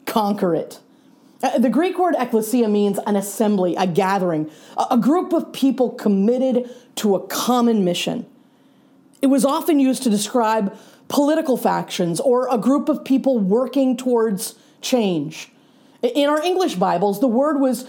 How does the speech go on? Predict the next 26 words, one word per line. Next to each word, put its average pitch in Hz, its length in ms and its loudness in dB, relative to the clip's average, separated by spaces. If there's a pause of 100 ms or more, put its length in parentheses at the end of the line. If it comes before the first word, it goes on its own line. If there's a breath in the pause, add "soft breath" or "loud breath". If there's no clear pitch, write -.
(240 loud breath)
translated 311 840 0
into 240 260 0
a 196 60 2
derivation 202 680 0
of 180 100 -2
the 180 80 2
German 180 420 -2
word 170 360 -2 (340 loud breath)
Kirch, - 400 -4 (600 soft breath)
which 233 380 0
means 240 240 2
house 233 500 -2
of 190 100 0
the 196 80 2
Lord. 185 400 0 (540 loud breath)
And 277 320 2
that's 370 380 -2
exactly 277 560 2
how 233 120 0
many 247 280 4
of 196 140 0
us 196 340 -2 (280 loud breath)
have 285 140 2
understood 330 600 0
the 302 60 2
church. - 540 -2